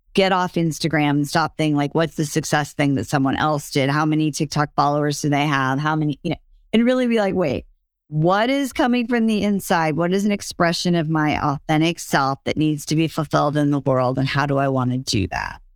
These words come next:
Uh, and, and then financially, what's enough, right? Like, what do I really need? And, and get educated about, about that. Um,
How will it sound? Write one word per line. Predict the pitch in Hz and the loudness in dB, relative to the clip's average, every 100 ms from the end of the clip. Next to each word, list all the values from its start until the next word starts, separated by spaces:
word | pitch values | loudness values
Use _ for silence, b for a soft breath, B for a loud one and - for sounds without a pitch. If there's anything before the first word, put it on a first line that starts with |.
| _ - - - | _ -20 -20 -2
Uh, | 165 165 | 0 0
and, | 190 196 - | 0 0 0
and | 240 | 0
then | 240 220 | 0 0
financially, | 233 220 240 262 180 165 | 0 2 0 -2 -2 0
what's | 147 139 - | 0 -2 0
enough, | 139 131 92 147 - - - - - - | 0 2 0 -2 -8 -20 -20 -20 -10 0
right? | 165 165 | 2 2
Like, | 180 | 0
what | 175 196 | 0 0
do | 208 | 2
I | 220 | 0
really | 202 208 208 208 | 0 0 0 0
need? | 202 220 165 | 0 0 0
And, | 147 151 - | 0 -2 -2
and | 156 151 | 0 2
get | 208 - | 2 0
educated | 175 180 - 165 151 151 | 0 0 0 0 2 0
about, | 143 147 135 - - | 2 0 -2 -4 -2
about | 139 127 123 | 0 0 0
that. | 101 71 - - - - - - - - | -2 -2 -6 -12 -20 -20 -20 -20 -16 -2
Um, | 135 151 | 0 0